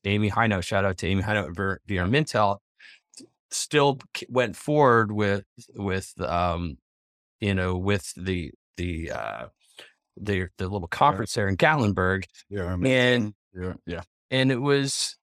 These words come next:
Speaker 1: it was like, and we actually had, like, I think, like, the community firefighters and stuff that were presenting, talking about these numbers.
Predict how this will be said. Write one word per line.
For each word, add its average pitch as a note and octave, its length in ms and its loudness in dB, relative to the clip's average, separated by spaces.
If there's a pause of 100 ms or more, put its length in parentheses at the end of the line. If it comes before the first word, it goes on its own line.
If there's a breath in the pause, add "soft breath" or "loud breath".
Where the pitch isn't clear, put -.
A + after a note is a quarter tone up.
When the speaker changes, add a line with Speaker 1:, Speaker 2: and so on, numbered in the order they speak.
(220)
Speaker 1:
it D#3 100 -2
was C3+ 280 -2
like, A2 360 -2 (100)
and B2+ 140 4
we D3 100 4
actually C#3+ 360 2
had, C3+ 320 0
like, G#2+ 260 -2
I A2 80 -4
think, C3 400 -2
like, G2+ 320 -4
the G#2 180 -6
community A#2 460 2
firefighters A2 680 2
and G#2 100 -8
stuff G#2 240 -2
that G2 100 -4
were F#2+ 100 -10
presenting, G#2+ 600 -2
talking G#2 420 -2
about F#2 220 -2
these F2+ 200 -8
numbers. G2+ 640 0